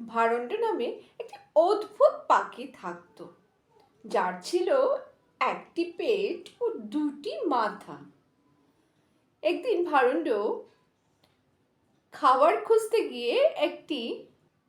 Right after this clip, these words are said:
সমুদ্রের ধারে চলে এলো এবং কিছু দূরেই বালির উপরে একটি লাল টুকটুকে ফল পড়েছিল। ওইটা সামনে গেল,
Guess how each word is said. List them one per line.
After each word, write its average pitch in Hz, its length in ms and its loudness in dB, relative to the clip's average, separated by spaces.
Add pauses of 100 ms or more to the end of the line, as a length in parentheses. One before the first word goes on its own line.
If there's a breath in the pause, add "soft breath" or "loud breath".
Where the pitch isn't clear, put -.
(100)
সমুদ্রের 311 640 0
ধারে 277 420 2
চলে 190 360 0
এলো 165 240 -8 (760)
এবং 220 720 -2 (800)
কিছু 339 260 0 (100)
দূরেই 285 600 -2
বালির 269 680 4
উপরে 202 540 -2 (640 soft breath)
একটি 415 300 -12
লাল 381 680 0
টুকটুকে 330 540 -4
ফল 226 540 0
পড়েছিল। 165 560 -8 (1300)
ওইটা 247 300 2
সামনে 294 420 0
গেল, 262 600 2